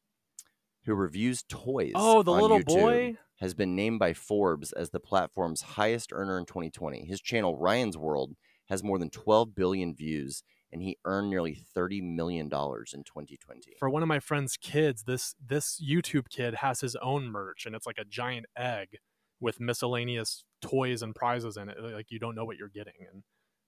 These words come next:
Speaker 2: I got him that for his birthday 'cause that's what he wanted. Like,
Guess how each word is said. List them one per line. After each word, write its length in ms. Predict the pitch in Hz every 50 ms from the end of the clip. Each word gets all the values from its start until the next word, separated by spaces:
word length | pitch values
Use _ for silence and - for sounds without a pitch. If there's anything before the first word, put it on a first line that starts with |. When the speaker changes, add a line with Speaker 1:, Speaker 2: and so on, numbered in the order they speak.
| -
Speaker 2:
I 60 | 117 -
got 180 | 113 117 131
him 160 | - 113 107 107
that 260 | 104 104 104 101 - _ _ _ - - -
for 140 | - 117 107
his 100 | 104 98
birthday 420 | 95 - 107 107 - - 92 90
'cause 120 | - - 101
that's 160 | 95 95 -
what 60 | 107 98
he 60 | 92
wanted. 260 | 95 - - 71 73 - -
Like, 180 | 101 98 -